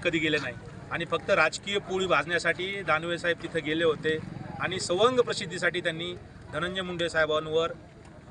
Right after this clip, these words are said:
या ठिकाणी आरोप केले आहेत. याच्यामधला पाठीमागचा उद्देश एकच आहे, दानवे साहेबांनी कुणाची तरी सुपारी घेतली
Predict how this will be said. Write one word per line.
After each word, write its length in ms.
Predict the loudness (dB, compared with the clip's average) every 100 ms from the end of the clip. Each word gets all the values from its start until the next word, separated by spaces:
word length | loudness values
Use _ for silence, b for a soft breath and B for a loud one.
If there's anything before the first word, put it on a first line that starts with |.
| -6
या 100 | 0
ठिकाणी 280 | 0 0 0
आरोप 280 | 0 0 -2
केले 220 | -4 -4
आहेत. 360 | -6 -10 -12 -6
याच्यामधला 500 | -2 2 2 4 2
पाठीमागचा 560 | 0 -2 0 0 0
उद्देश 280 | -2 -2 -2
एकच 180 | -2 -2
आहे, 80 | -2
दानवे 260 | 0 0 2
साहेबांनी 300 | 2 2 0
कुणाची 240 | -4 -4
तरी 100 | -4
सुपारी 280 | -8 0 0
घेतली 260 | 0 -4